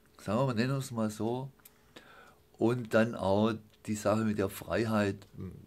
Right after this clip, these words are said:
bisschen mehr von der Wurzel her. Bis jetzt ist die Freiheit da oben und da unten habe ich noch keine. Ich hab, ich hab noch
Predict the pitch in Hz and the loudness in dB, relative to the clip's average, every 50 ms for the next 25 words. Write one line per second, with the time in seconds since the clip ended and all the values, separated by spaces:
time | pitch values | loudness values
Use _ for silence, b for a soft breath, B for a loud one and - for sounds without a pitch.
0 | - - - 101 101 - 107 95 90 92 95 101 101 101 95 87 90 85 80 95 | -20 -16 -12 -10 -6 -4 -4 -4 -2 -2 -2 -2 -4 -4 -8 -8 -6 -4 -2 -2
1 | 113 113 - - - 120 113 107 95 90 85 85 82 85 85 92 104 107 - - | -2 -2 -4 -6 -4 -2 0 0 0 0 -2 -4 -4 -6 -6 -4 -6 -6 -6 -8
2 | - - - - 104 - - 98 98 104 104 95 90 87 - 95 87 - - - | -14 -12 -10 -10 -10 -4 -2 0 0 0 0 -2 -2 -4 -6 -6 -8 -6 -6 -4
3 | 85 92 104 117 113 92 85 - B B B B B B B B 95 95 85 98 | -2 -2 -2 -2 -4 -6 -8 -10 B B B B B B B B -8 -4 -2 -2
4 | - - 92 104 110 117 113 101 95 85 95 90 82 92 - - - 80 78 90 | 0 0 -2 0 0 0 0 0 0 -2 -4 -6 -6 -8 -8 -8 -8 -6 -6 -4
5 | 101 107 107 92 80 85 87 78 101 98 - - - 80 95 92 104 95 - - | -4 -4 -4 -4 -6 -6 -8 -8 -8 -8 -10 -10 -8 -8 -6 -6 -6 -8 -8 -8
6 | 101 98 95 92 92 90 87 104 | -8 -6 -4 -4 -4 -6 -8 -12